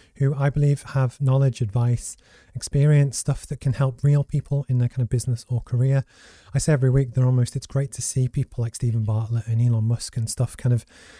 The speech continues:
in the news and doing the interviews and stuff. But actually, for me, I like to speak to real people and to get into their journey and almost, you know, their story, how they got started, what they were like at school, that kind of thing. Uh, so my guest today, Chloe, is someone that I've wanted on for a while, really cool person.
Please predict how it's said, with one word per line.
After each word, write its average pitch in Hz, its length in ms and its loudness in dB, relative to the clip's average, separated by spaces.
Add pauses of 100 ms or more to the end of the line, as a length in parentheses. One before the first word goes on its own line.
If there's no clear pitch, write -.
(160)
in 147 120 4
the 143 80 6
news 143 420 6
and 131 100 0
doing 127 220 2
the 123 80 4
interviews 127 420 0
and 123 120 -4
stuff. - 440 -8 (480)
But - 100 0
actually, 147 380 -2
for - 180 -2
me, 151 220 4
I 147 100 2
like 147 160 0
to - 40 -12
speak - 200 -8
to 139 80 -4
real 143 220 2
people - 360 -2
and 143 100 0
to - 80 -12
get 143 160 -4
into 127 200 -4
their 123 100 0
journey 131 340 2
and 131 80 2
almost, 123 340 0
you 143 100 0
know, 123 80 2
their 117 280 0
story, 139 680 0 (340)
how 135 140 -2
they 127 100 2
got - 160 -8
started, 143 560 0
what 127 120 -6
they 117 60 -6
were 110 60 -2
like 110 180 -6
at 113 60 -20
school, 151 420 -2
that 131 120 -8
kind - 100 -8
of 131 80 -6
thing. 143 180 -2 (340)
Uh, 147 80 6
so 156 140 0
my 151 120 4
guest - 340 -2
today, 151 200 0
Chloe, 156 380 0
is 151 80 -2
someone 143 240 0
that 127 60 -4
I've 123 100 -4
wanted 131 240 -2
on 123 100 0
for - 140 -8
a 123 40 -2
while, 123 240 0
really 131 220 2
cool 135 280 -2
person. 127 580 0